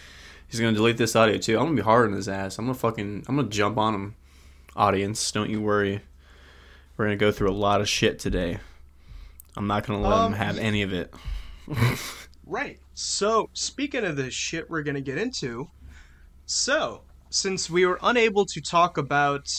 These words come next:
Speaker 2: uh, what was the band last week you
Speaker 1: I
Speaker 2: recommended?
Speaker 1: recommended Unprocessed, which is a hip new young band that's coming on to the prog scene that's kinda,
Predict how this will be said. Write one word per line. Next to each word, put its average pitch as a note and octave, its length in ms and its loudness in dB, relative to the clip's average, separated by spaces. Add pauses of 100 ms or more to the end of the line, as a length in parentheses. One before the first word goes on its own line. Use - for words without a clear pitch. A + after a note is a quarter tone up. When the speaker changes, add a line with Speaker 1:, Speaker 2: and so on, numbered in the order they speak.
(160)
Speaker 2:
uh, C#3 300 0
what D3 200 -4
was F#3+ 200 -2
the F#3 60 -4
band F#3 300 -2
last F3+ 260 -2
week F3 200 -8 (520)
you E3 120 -2
Speaker 1:
I B2 260 10
Speaker 2:
recommended? A2+ 320 2
Speaker 1:
recommended A#2+ 600 4
Unprocessed, G#2 920 0
which G#2 240 -2
is G2+ 120 0
a G2 280 0 (540)
hip B2+ 260 4
new A#2 180 4
young G#2+ 400 2
band G2+ 460 2 (100)
that's G2+ 220 0
coming G#2 280 0
on G2+ 200 0
to F#2+ 160 -8
the G2 80 -8
prog G2 420 2
scene G2 380 -2
that's G2 260 -2
kinda, G2 420 -6